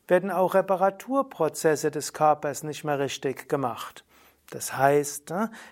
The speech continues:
wenn, also im akuten Bedrohungszustand, zum Beispiel durch Tiger oder Löwe,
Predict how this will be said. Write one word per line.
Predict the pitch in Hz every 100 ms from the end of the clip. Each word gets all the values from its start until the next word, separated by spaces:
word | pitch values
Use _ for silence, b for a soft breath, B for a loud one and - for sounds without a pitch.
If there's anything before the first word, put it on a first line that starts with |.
| B 147
wenn, | 147 156 160 170 180 151 - -
also | - 131 127 127 - 180
im | 131 143
akuten | 147 - - 202 196
Bedrohungszustand, | 143 135 143 196 233 226 - - 220 190 - 196 196
zum | 196 127
Beispiel | 123 127 - 143 131
durch | 131 127 - -
Tiger | - 190 175 170 160 147
oder | 143 131
Löwe, | 127 151 196 202 208